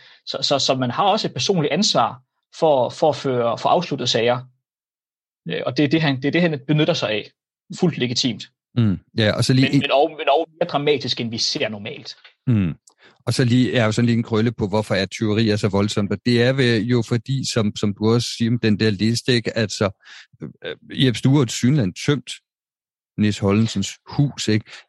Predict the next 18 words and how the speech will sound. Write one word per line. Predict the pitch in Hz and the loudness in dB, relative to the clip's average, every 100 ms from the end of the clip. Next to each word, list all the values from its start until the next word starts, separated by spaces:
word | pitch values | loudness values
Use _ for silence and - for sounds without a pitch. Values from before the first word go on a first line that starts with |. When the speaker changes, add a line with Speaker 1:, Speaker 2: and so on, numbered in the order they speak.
| - | -2
Speaker 2:
Øh, | 120 110 - - _ - | 2 2 0 -6 _ 0
og, | 117 113 - | 2 2 0
og | 127 - | -2 0
det | 139 | -2
siger | 120 143 | 0 2
jo | 151 | 4
noget | 135 131 135 | 4 2 2
om, | 120 117 | 2 0
at | 107 | -2
vi | 104 | -2
er | 120 | 0
et | 139 123 | 0 0
ressourceknapt | 110 - 113 127 123 - 107 107 | -6 -4 -2 -2 -4 -4 -2 -2
samfund, | - 95 104 - 117 | -4 -4 -2 -2 -2
ikke? | 104 | 0
Altså, | 104 | -2
dybest | 110 151 175 131 113 | 0 0 2 0 0
set | 143 135 123 | 2 2 0